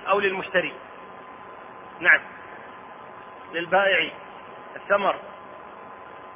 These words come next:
ليس النخلة، البائع ثمر لم يشترطه. لمن؟ أكيد توافقونه؟ زين، أشكر.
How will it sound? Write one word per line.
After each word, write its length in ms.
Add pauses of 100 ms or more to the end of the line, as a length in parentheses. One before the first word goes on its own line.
(260)
ليس 220
النخلة، 420
البائع 540 (520)
ثمر 260 (2500)
لم 180
يشترطه. 540 (680)
لمن؟ 260 (1700)
أكيد 440 (960)
توافقونه؟ 680 (1500)
زين، 200
أشكر. 140